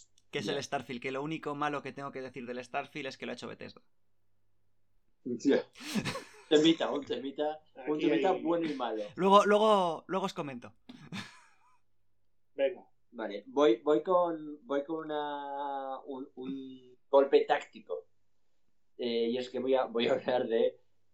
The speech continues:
Speaker 2: podría hablar de Metal Slug Tactics, un juego que sale en dos mil veintidós, que no sé si lo habéis visto, pero tiene un pintote de la leche,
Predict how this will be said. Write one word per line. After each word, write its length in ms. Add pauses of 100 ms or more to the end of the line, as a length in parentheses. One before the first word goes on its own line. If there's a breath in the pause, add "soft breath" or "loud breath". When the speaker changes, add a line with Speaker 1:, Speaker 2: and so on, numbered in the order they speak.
Speaker 2:
podría 440
hablar 360
de 380
Metal 440 (140)
Slug 260 (300)
Tactics, 640 (920)
un 240
juego 320
que 100
sale 160
en 60
dos 140
mil 120
veintidós, 640
que 100
no 100
sé 80
si 120
lo 80
habéis 200
visto, 380 (680)
pero 220
tiene 160
un 240
pintote 640
de 100
la 100
leche, 480